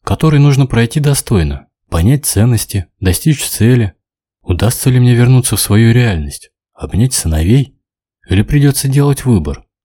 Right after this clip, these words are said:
Впрочем, выбор приходится делать всегда. Размышления мало-помалу складывали пазл. И я пыталась осознать произошедшее и проговаривала вслух то,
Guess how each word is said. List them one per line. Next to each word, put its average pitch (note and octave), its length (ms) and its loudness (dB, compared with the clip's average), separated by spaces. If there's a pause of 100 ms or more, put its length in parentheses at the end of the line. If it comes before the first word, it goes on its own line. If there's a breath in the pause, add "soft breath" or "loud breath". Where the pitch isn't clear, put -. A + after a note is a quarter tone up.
(300)
Впрочем, - 480 -4
выбор C#3 260 2
приходится A2+ 560 -2
делать A#2 280 0
всегда. A#2+ 560 -2 (560)
Размышления G2+ 680 0
мало-помалу B2+ 600 2
складывали B2 520 0
пазл. D2+ 520 -6 (720)
И F2+ 100 -4
я G#2+ 160 2
пыталась - 460 -2
осознать G2+ 480 0
произошедшее A2 800 -2 (380)
и - 80 -14
проговаривала G#2 680 0
вслух - 280 -2
то, E3 280 -2